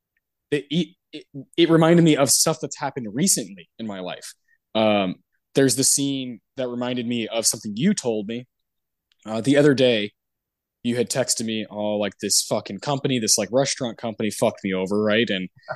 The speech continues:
<laughs> now that, you know, you, like, lo-, you basically lost, like, thirty bucks and the bank was like, "Fuck off." Like, they just didn't care. And that's exactly what happens to Antonio and his, and his son Bruno when they go to the police about the s-,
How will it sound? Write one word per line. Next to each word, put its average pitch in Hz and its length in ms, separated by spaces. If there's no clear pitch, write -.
<laughs> - 400
now 110 180
that, 107 160
you 104 320
know, 113 60
you, 120 200
like, 127 200
lo-, 143 120
you 165 140
basically 156 320
lost, 135 380
like, 113 100
thirty 131 200
bucks 117 500
and 117 160
the 104 40
bank 127 280
was 113 100
like, 107 140
"Fuck - 320
off." 117 340
Like, 127 100
they 135 80
just - 160
didn't 107 180
care. 160 340
And 165 120
that's 185 160
exactly 175 440
what 135 80
happens 165 280
to 156 140
Antonio 139 680
and 120 200
his, 120 400
and 127 80
his 120 160
son 135 200
Bruno 131 440
when 135 60
they 139 80
go 147 80
to 135 60
the 127 60
police 160 360
about 123 220
the 127 60
s-, - 120